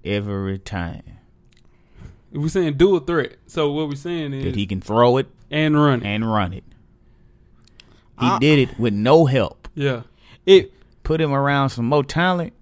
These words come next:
Speaker 1: It's night night season.
Speaker 3: If you going from one through four, four being one, one being the best, four being the worst, who would
Speaker 2: Who,
Speaker 3: you go?
Speaker 2: who's the worst? Who's the worst out of those four?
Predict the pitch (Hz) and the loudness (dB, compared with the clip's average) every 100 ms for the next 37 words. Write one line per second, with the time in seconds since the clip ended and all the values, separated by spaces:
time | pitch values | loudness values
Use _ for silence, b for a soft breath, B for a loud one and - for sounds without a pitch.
0 | _ - - 139 107 101 160 160 117 123 | _ -20 -6 -4 -2 0 2 2 0 -4
1 | 85 - 123 98 - - 165 202 196 214 | -4 -6 -6 -6 -8 -4 -2 0 4 4
2 | 190 - 139 147 180 175 165 151 165 151 | 4 0 -2 0 0 -2 -4 -4 -4 -2
3 | 127 - 165 160 143 151 - _ _ 131 | -2 -4 -2 -2 -2 -6 -6 _ _ -6
4 | 151 170 151 135 156 147 139 120 123 117 | -4 -2 -4 -4 -6 -4 -6 -6 -6 -8
5 | - 127 117 120 110 110 117 101 - - | -8 -8 -6 -8 -10 -10 -10 -10 -12 -8
6 | 123 165 110 156 175 131 127 139 117 - | -4 -4 -2 -2 -2 -2 -2 -4 -4 -12
7 | - 170 143 131 127 123 117 - - - | -10 -4 -2 -2 -4 -10 -12 -16 -20 -18
8 | - 135 | -18 -18